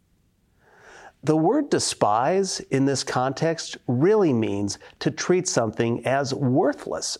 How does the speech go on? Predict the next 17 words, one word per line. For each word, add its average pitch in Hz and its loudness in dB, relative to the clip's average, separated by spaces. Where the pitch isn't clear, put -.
and 143 2
not 143 -2
worth 110 -2
your 147 0
time. 180 -2
Prophets 214 0
in 127 2
the 110 0
past 135 -2
conveyed 123 0
messages 123 0
from 147 0
God, 156 -4
sometimes 147 0
revealing 185 4
new 277 2
things, - -8